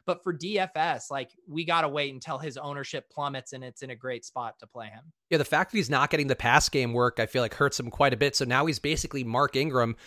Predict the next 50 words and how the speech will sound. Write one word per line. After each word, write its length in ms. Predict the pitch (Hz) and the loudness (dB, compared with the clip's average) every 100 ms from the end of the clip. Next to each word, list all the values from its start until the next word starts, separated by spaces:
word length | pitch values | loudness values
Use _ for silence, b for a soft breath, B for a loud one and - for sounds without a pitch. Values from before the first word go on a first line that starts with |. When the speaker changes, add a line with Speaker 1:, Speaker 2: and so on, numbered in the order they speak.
| b - | b 0
Speaker 2:
but 120 | 143 | 2
in 60 | |
an 160 | 147 139 | 4 4
offense 380 | 143 175 156 139 | 4 4 2 0
where 60 | |
Kyler 340 | 131 - 139 135 | 0 4 6 4
Murray 240 | 123 143 | 4 4
can 140 | 143 139 | 4 2
suck 220 | - 151 | 2 2
up 80 | - | 0
the 60 | |
touchdowns, 460 | - 139 - 139 135 | 0 -2 0 0 0
where 100 | 117 | 0
Hopkins 400 | - 127 - 143 | 0 0 0 -6
can 100 | 139 | 0
suck 200 | - 143 | 2 2
up 100 | - | 0
the 40 | |
touchdowns, 560 | - 143 - 151 147 - B B B | 0 0 2 2 2 0 B B B
Larry 220 | 135 156 | 4 4
Fitzgerald 460 | 156 143 - 139 160 | 4 0 2 4 4
could 100 | 147 | 2
still 240 | - 165 | 2 4
take 220 | 156 160 151 | 6 4 6
away 140 | 151 | 4
some 200 | - 139 | 4 4
red 160 | 147 135 | 4 4
zone 180 | 147 | 2
looks. 280 | 143 143 - | 4 2 2
Like, 240 | 120 120 - _ | 0 -2 -4 _
there's 180 | - 151 | -4 -2
too 120 | - | 0
many 100 | 247 | 2
ways 300 | 226 160 170 | 4 4 4
to 80 | - | 2
go. 240 | 127 143 147 | 4 6 6
I 80 | |
think 160 | 117 117 | 4 2
now 160 | 135 131 | 2 2
Jordan 260 | 131 151 | 2 0
Thomas 320 | 135 131 139 | 0 -2 0
had 140 | - 139 | -2 -4
the 40 | |
touchdown 380 | - 143 - 143 | 0 -2 0 0
today 180 | 139 147 | 2 0
in 60 | |
the 80 | 143 | 2
red 160 | 135 135 | 2 4
zone. 260 | 135 135 | 2 2
Like, 280 | 123 110 107 | 0 -4 -6